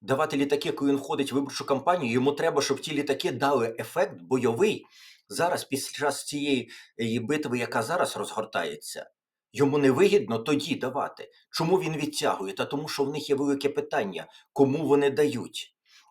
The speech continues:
І тут питання в першу чергу все-таки про Зеленського і Єрмака, але так само і про Резнікова. Про нього. І от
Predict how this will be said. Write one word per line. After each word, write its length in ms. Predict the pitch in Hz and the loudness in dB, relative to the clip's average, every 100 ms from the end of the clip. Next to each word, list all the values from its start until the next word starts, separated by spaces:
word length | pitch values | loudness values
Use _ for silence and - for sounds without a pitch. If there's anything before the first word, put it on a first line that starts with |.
| - | -4
І 80 | 147 | 0
тут 280 | 190 196 | 4 4
питання 400 | - 170 165 156 | 2 -2 -2 0
в 60 | 131 | -2
першу 300 | - 151 147 | 0 0 0
чергу 260 | 143 147 131 | 2 2 2
все-таки 380 | 147 135 - | 2 0 0
про 120 | 113 123 | -4 0
Зеленського 480 | 131 131 117 - | 2 2 0 0
і 40 | 123 | 2
Єрмака, 520 | 131 143 151 294 - - - - | 4 2 -2 -4 -6 -10 -20 -4
але 220 | 123 127 | 0 0
так 260 | 123 139 | -2 -4
само 400 | - - 185 92 - | -4 0 0 -2 -6
і 80 | 123 | -6
про 240 | - 127 | -4 -2
Резнікова. 760 | 127 147 - 98 - - - - _ _ _ _ _ | 0 0 0 -4 -10 -12 -12 -14 _ _ _ _ _
Про 60 | 123 | 0
нього. 320 | 135 131 110 | 4 4 4
І 120 | - | 0
от 240 | 151 156 | 0 -2